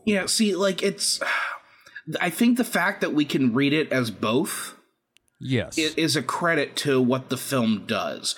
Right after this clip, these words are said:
Speaker 1: I think
Speaker 2: Yeah.
Speaker 1: if they were to remake this film now,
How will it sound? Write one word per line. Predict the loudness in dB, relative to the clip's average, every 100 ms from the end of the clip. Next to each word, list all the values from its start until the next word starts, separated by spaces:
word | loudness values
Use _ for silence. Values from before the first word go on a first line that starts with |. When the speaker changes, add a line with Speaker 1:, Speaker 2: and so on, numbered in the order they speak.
| -6 -8 -4
Speaker 1:
I | -4
think | -2 2 4 4
Speaker 2:
Yeah. | 4 2
Speaker 1:
if | 0
they | 0
were | 2 2
to | 2 0
remake | 0 0 0 0 0 -2
this | -2 -2 -2
film | 0 2 4 2
now, | 0 0 0 -2